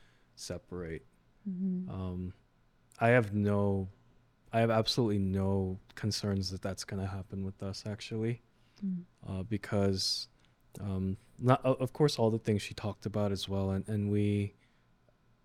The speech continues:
Speaker 1: you know, we, we have the Lord, and even what I said before, like, he has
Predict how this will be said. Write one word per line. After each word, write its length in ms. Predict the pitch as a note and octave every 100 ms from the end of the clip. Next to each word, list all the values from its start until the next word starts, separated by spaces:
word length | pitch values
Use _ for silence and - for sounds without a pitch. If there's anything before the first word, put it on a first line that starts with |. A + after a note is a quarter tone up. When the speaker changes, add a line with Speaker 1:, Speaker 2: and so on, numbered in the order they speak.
| _ _ _ -
Speaker 1:
you 80 | A2
know, 80 |
we, 200 | G#2 G#2+
we 180 | G#2+ A#2
have 420 | A2 B2 A2+ - - _ _ -
the 80 | G#2+
Lord, 600 | G2 G2 F#2+ F#2 F#2+ - - - _ _ _ _ _ _ _ -
and 600 | G2 G2 G2 G2 F#2+ F#2+ - - - _ _ _ _ _ _ _ _ _ _ _ _ _ -
even 320 | A2+ A#2 A2+ A2
what 140 | G#2
I 100 | G2+
said 280 | - A2 F#2
before, 380 | G#2 - G2 F#2+
like, 180 | F#2 -
he 220 | A2+ A2+
has 340 | G#2+ F#2+ -